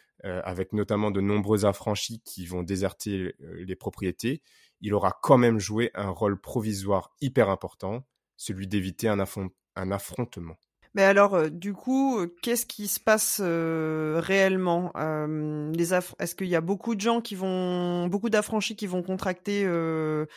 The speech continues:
Speaker 2: ce fameux, euh, cette f-, fameux contrat de travail, euh, obligatoire, soi-disant, ou bien ils vont plutôt choisir, euh,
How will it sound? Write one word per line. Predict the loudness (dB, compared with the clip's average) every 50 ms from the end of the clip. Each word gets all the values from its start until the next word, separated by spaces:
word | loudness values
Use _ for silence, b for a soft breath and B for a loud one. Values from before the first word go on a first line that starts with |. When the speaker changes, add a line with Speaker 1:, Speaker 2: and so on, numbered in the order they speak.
| B B B
Speaker 2:
ce | -4 -2 -2
fameux, | 0 2 2 2 2 2 2 4 4
euh, | 6 6 6 6 4 4 2
cette | 0 -4 -6 -8
f-, | -10 -16 -18 _ _ _ _ _ _
fameux | -2 0 2 4 4 2
contrat | 2 0 0 2 2 0
de | 0 0
travail, | 0 2 6 6 8 8 8 6 6
euh, | 4 2 2 0
obligatoire, | 0 0 -2 0 2 2 2 2 2 0 0 0 0 0
soi-disant, | -2 -2 -2 -2 -2 0 0 2 2 2 0
ou | -2 -2
bien | -2 -2 0 0 0 0 0
ils | 0 -2 -2
vont | -2 -4 -4
plutôt | -4 -8 -8 -6 -6 -6
choisir, | -4 -4 -6 -6 -6 -6 -6 -6 -4
euh, | -2 -2 -2 0 0 -2 -2 -4